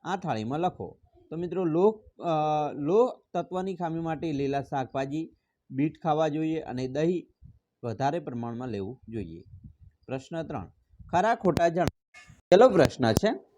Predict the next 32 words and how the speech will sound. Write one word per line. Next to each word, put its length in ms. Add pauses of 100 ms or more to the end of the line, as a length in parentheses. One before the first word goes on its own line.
(760)
આફતાબે 760 (160)
બજારનો 500
ખુલ્લો 300
ખોરાક 360
ખાવો 300
જોઈએ, 380
તો 140
આ 80
વિધાન 300
ખોટું 380
છે. 160 (520)
બીજું, 380 (360)
મેલેરિયા 540
રોગ 260
એડિસ 400
મચ્છર 340
કરડવાથી 560
થાય 260
છે, 260
તો 180
આ 120
વિધાન 340
ખોટું 340
છે. 180 (640)
ત્રીજું, 600 (100)
પાંડુ 340
રોગ 220
લોહ 180
તત્વની 440
ઉણપથી 420
થાય 240
છે, 280